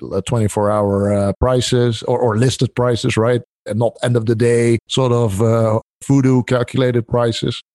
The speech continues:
It's much more transparent and much more legal protection. E T F is,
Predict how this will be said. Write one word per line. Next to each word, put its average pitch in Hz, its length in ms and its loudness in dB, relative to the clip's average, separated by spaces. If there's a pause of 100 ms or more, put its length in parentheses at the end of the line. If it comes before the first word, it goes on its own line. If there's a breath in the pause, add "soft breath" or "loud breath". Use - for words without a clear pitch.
(160)
It's - 300 -4
much 139 280 0
more 123 160 2
transparent 113 580 -2
and 101 160 -2
much 120 340 0
more 113 160 2
legal 107 560 2 (160)
protection. 95 640 -4 (200)
E 127 100 2
T 160 140 0
F 156 100 -4
is, 135 160 -4